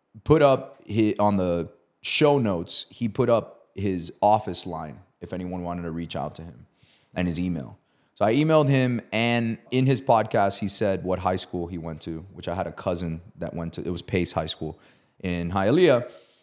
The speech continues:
And whatever, I, I cold called his office. I lied to his secretary. I said,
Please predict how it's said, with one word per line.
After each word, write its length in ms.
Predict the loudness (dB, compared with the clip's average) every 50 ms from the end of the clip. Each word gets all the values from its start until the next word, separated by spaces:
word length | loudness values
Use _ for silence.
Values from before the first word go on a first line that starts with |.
| _ _
And 640 | -2 0 2 2 2 2 2 2 2 2 0 -2 -4 -10 _ _ _ _ _ _ _ _ _ _ _ _ _ _ _ _ -6 0
whatever, 360 | 2 4 6 6 4 4 2
I, 180 | 2 2 2 2
I 140 | 2 0 2
cold 320 | 2 2 2 2 2 2
called 220 | 2 2 4 4 2
his 100 | 2 4
office. 640 | 4 4 4 2 0 -4 -2 -2 -2 -4 -4 -6 -6
I 120 | -4 -2 0
lied 240 | 2 2 2 2 0
to 80 | -2 -2
his 120 | -2 0
secretary. 680 | 0 0 -2 -2 -4 -4 -2 -2 0 0 0 -2 -4 -4
I 100 | -4 -4
said, 440 | -4 -4 -2 -2 -2 -4 -4 -8